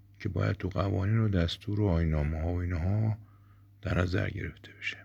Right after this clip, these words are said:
پنجم، اختلاف طر-،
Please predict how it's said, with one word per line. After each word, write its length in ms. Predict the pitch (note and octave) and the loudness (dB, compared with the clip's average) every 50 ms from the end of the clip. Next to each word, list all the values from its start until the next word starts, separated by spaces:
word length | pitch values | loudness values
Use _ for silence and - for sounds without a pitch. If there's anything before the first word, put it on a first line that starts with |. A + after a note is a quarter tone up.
| - - | -12 -8
پنجم، 680 | - F2+ G2 F#2 F2 F2 - G2+ G#2 G#2+ G#2+ G#2+ G#2 - - - - - - - - - - | -4 -4 -2 -4 -4 -4 -4 -2 0 0 0 0 -2 -4 -8 -20 -20 -20 -20 -20 -20 -14 -10
اختلاف 500 | G#2+ G2 - - G#2 G2+ G#2 G2+ - - | -8 -6 -6 -4 -2 -2 -2 -2 -2 -2
طر-، 360 | G2+ - - F#2 G2 G2 G2 | -4 0 0 2 2 2 0